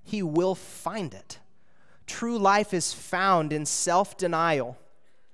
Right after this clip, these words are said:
giving up one's self for others. And this is the pathway to overcoming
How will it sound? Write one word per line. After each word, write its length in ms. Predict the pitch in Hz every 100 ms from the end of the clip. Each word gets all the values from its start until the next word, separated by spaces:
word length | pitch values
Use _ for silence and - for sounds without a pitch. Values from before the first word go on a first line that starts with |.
| - 156
giving 340 | 175 202 190 -
up 240 | 180 -
one's 240 | 175 170
self 560 | - - 170 139 - - - - - - -
for 260 | 175 165
others. 440 | 151 139 123 117 135 - - - - -
And 300 | 175 170 - 156
this 380 | 156 220 -
is 300 | - 185 175
the 80 | 170
pathway 440 | - 175 170 156 143
to 80 |
overcoming 760 | 143 147 143 - 147 147 139